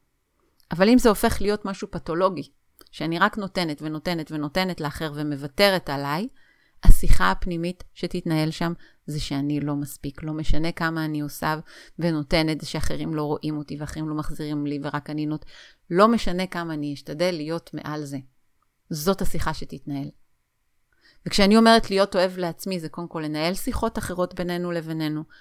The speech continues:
להבין שאנחנו ראויים, להבין שאנחנו לא צריכים להקריב את עצמנו כדי להיות ראויים, אלא אנחנו ראויים מעצם היותנו, שזה גם משפט שלהרבה אנשים מאוד מאוד קשה,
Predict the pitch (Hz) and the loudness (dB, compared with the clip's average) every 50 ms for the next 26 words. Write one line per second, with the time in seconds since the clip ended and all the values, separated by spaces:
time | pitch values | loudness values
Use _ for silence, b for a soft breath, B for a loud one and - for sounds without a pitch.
0 | b b b b _ - 165 165 160 160 147 156 185 208 214 - 254 240 233 214 | b b b b _ -6 -4 -2 -2 -2 -2 -2 -2 0 0 0 0 0 0 0
1 | - - - 175 165 160 147 151 156 151 147 151 151 156 160 156 160 156 190 196 | -2 -4 -6 -6 -6 -6 -6 -4 -4 -4 -4 -4 -4 -4 -4 -4 -4 -4 -4 -4
2 | - 202 - - 185 196 196 - - - 214 208 185 175 160 156 - - 208 202 | -6 -6 -6 -6 -6 -6 -6 -8 -8 -8 -6 -4 -2 -2 -4 -4 0 4 4 6
3 | 196 214 285 330 294 262 - - 277 - - - - 202 196 185 175 175 170 - | 6 8 6 6 4 4 4 4 4 4 2 0 2 4 4 4 4 4 2 0
4 | 165 156 165 165 160 160 170 180 180 - - 165 170 175 175 160 156 151 151 151 | 0 2 2 2 4 4 4 4 4 2 -2 -2 -2 -2 0 0 0 -2 -2 -4
5 | - - 147 170 165 160 175 208 220 208 B B B B B _ 180 180 - - | -6 -6 -4 -2 0 0 2 2 0 -2 B B B B B _ -4 0 4 4
6 | 220 214 - - 214 196 180 165 156 156 151 - 185 185 185 170 165 151 147 156 | 4 6 6 4 2 2 2 2 0 0 -2 -2 -2 -2 -2 -2 -4 -6 -6 -4
7 | 170 170 170 170 - - 185 170 - 170 151 151 143 143 147 175 165 170 160 - | -4 -2 -4 -4 -4 -6 -6 -6 -4 -6 -6 -6 -6 -4 -4 -4 -4 -4 -4 -6
8 | 180 180 175 170 - _ - - 240 226 202 180 160 147 139 - - 143 - - | -6 -6 -6 -8 -6 _ 4 6 6 6 4 2 0 -2 -4 -6 -10 -12 -10 -10
9 | 151 | -10